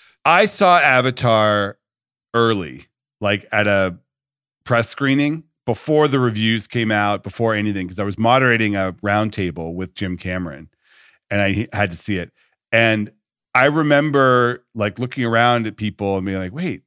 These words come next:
this was actually really good." And I didn't, it was one of those where I didn't know if the critics were gonna like it. And there was so much buildup to it, and there was,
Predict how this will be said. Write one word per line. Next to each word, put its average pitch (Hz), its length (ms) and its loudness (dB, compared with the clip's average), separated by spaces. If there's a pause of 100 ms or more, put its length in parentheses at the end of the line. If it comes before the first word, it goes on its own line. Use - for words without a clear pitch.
this 131 160 -10
was 196 180 -8
actually 139 520 -4 (260)
really 113 320 0
good." 104 560 -2 (680)
And 123 200 0
I 127 100 0
didn't, 151 400 -6
it 151 60 -8
was 131 160 -6
one 165 120 -4
of 156 60 -2
those 147 160 -2
where 131 120 -2
I 113 100 -4
didn't 135 320 -8
know 120 180 -2
if 120 140 -10
the 104 60 -12
critics 110 420 -12
were 107 80 -10
gonna 92 180 -10
like 87 300 -16
it. 156 180 -14 (720)
And 110 460 -6
there 110 140 -8
was 104 100 -10
so 139 260 -4
much 123 280 -4
buildup 107 420 -6
to 131 200 -4
it, 127 120 -6
and 104 140 -8
there 98 100 -10
was, - 240 -16